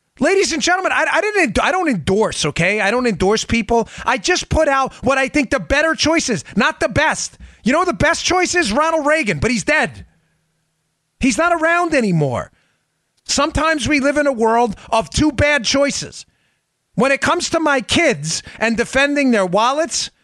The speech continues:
defending their job potential, their prosperity, their national defense in the future, I would have rathered Hugan. I am pro-life. Th-, some guy, like, emailed me yesterday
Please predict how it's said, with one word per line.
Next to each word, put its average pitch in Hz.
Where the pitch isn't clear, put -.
defending 277
their 220
job 240
potential, 285
their 240
prosperity, 262
their 220
national 277
defense 262
in 269
the 262
future, 247
I 247
would 294
have 330
rathered 277
Hugan. 339
I 277
am 349
pro-life. 202
Th-, 254
some 349
guy, 359
like, 277
emailed 311
me 226
yesterday 202